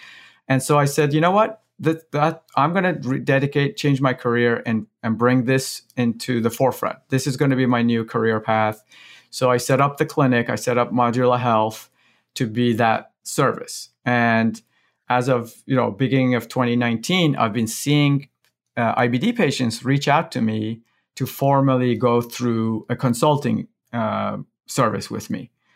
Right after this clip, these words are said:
Uh, so, uh, I'm happy to share my story with them. I'm happy to share my, uh, success and progress, uh, a-, any of the science.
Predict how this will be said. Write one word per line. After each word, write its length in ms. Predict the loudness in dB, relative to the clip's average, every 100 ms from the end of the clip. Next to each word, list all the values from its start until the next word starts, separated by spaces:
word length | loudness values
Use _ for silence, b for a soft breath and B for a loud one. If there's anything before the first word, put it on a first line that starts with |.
| _ _ _
Uh, 360 | 0 2 2 0 -6 _ -12
so, 560 | -2 2 4 2 -2 b b b b b b _ -2
uh, 180 | 0 2
I'm 80 | 4
happy 260 | 2 0
to 100 | -2
share 240 | -2 2 2
my 140 | 2
story 380 | 0 0 0 2
with 220 | -2 0
them. 180 | 0 2
I'm 120 | 2
happy 220 | 0 -2
to 120 | -6
share 260 | -4 0 0
my, 400 | 2 0 0 -4
uh, 400 | -4 -4 -4 -6
success 720 | -8 -8 -2 2 2 0 -8
and 580 | -4 -2 0 0 -2 -2
progress, 640 | 0 2 2 0 -2 -10 -4
uh, 240 | -2 0
a-, 160 | 0 0
any 200 | 0 2
of 160 | 2 0
the 80 | -4
science. 720 | 0 0 2 0 -2 -8